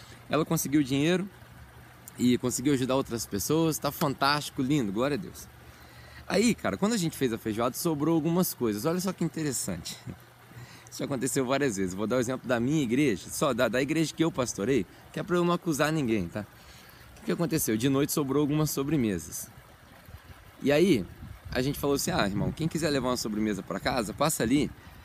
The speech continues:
e, né, faz uma doação, é uma doação sugerida. Se você quiser levar pra casa e comer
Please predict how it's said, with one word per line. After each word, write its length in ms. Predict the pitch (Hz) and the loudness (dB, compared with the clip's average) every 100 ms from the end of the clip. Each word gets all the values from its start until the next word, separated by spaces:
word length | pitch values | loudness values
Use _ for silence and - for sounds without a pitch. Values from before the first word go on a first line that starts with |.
| - - | -20 -8
e, 320 | - 127 123 - - | 0 2 0 -2 -6
né, 140 | 170 | -4
faz 240 | 170 170 185 | 0 0 0
uma 160 | 214 | -2
doação, 560 | 185 214 190 170 185 151 | 0 0 0 0 2 2
é 100 | 120 | 2
uma 180 | 151 156 | 0 -2
doação 340 | 165 165 180 | -2 0 -2
sugerida. 520 | - 185 202 170 127 | 0 2 4 4 2
Se 120 | 98 | 0
você 220 | 139 - 240 | -4 -4 -4
quiser 240 | 185 185 | -2 0
levar 220 | 160 147 | 2 0
pra 160 | - 127 | 0 -4
casa 280 | 131 131 120 | 0 -2 -2
e 20 | |
comer 340 | - 120 127 | -2 0 0